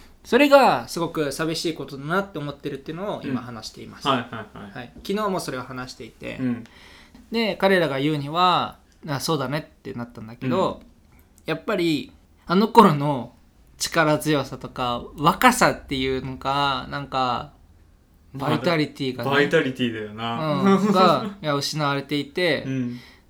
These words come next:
Speaker 1: うん、今、例えば、今一年ドイツに行きたいかって言われると、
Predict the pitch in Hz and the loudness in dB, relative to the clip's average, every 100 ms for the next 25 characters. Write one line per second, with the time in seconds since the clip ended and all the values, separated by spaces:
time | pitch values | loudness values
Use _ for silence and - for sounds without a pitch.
0 | 143 135 131 - 269 233 180 156 127 123 | -8 -6 -6 -2 2 4 4 2 0 -6
1 | 147 151 139 - 220 226 156 135 139 - | -4 -2 -2 -4 0 2 2 -2 -8 -6
2 | 160 143 156 160 143 127 - 156 143 120 | -4 -2 -2 -2 -6 -10 -6 -4 -4 -6
3 | 131 127 135 131 156 131 - | -6 -4 -4 -2 -2 -2 -6